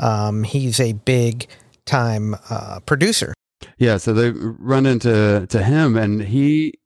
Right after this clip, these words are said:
Speaker 2: he's introduced, and he's a, a producer that's done something with a lot of different people's careers. So
Speaker 1: Apparently
Speaker 2: Ally
Speaker 1: known, un-,
Speaker 2: Yeah,
Speaker 1: unknown.
Speaker 2: he, Ally knows who he is, but
Speaker 1: Mm-hmm.
Speaker 2: didn't know,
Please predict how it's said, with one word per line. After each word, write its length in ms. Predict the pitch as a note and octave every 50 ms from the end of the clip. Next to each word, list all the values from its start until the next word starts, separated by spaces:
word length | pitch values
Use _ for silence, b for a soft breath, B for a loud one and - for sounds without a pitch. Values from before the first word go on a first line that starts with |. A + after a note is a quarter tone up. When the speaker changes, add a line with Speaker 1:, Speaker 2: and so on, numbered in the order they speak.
| _ _ _
Speaker 2:
he's 560 | - A#2 C3 D3 D#3 E3 E3+ D#3 C3 - - -
introduced, 640 | C3 B2+ - - G#2 F2+ G2+ G2 G2 G2 - - -
and 440 | - F#2+ F#2 F#2+ F#2+ F#2 F#2 F#2 - B B B B B B B B B B B B B _
he's 340 | - B2 B2 G#2+ G2+ - - - - - - - - - _ _ _ -
a, 140 | - A#2+ G#2+ - _ - - -
a 100 | - A#2
producer 480 | - - A2+ A2 A#2 B2 - - A2+ G2+
that's 280 | G#2 G2+ G2 F2+ -
done 400 | - A2 G2+ F#2 A2+ G#2 G2+ G2+
something 380 | F#2+ - A2 G2 - G#2 F#2+ F#2+
with 140 | F#2+ F#2+ -
a 60 | G2
lot 180 | F#2 F#2 F#2 F#2
of 120 | F#2 E2+
different 340 | F#2 F2+ - G#2+ F#2 E2+ -
people's 320 | A2 G2 - F#2+ F#2 -
careers. 400 | - - F2+ F#2 F#2 F#2 F#2 -
So 100 | F#2 F#2+
Speaker 1:
Apparently 400 | F#2 G2 G2 F3 G2+ G2+ G2+ G2
Speaker 2:
Ally 100 | F#2+ C3
Speaker 1:
known, 380 | C3 C3+ B2+ B2 A#2+ B2 C3+ B2 - - _ _ _ _ _ _ _
un-, 160 | A#2 C3+ C3+ B2
Speaker 2:
Yeah, 220 | - A2+ B2+ B2
Speaker 1:
unknown. 240 | G#2 C#3 C3+ C3 C3+
Speaker 2:
he, 100 | - C3+ - - -
Ally 280 | - - A#2 C3 C#3+ C#3+
knows 340 | B2+ A#2+ A#2+ A#2+ A#2 A2 -
who 260 | A#2+ C3 B2+ A#2+ A#2
he 200 | A2 G#2 G#2 G2+
is, 320 | G#2 A2 A#2+ A2+ F#2 F2+ F2+
but 120 | - G#2
Speaker 1:
Mm-hmm. 80 | F#2+ -
Speaker 2:
didn't 240 | A2+ A2 G#2 G#2 G#2
know, 340 | G#2+ G2+ G2 F#2+ F#2+ G2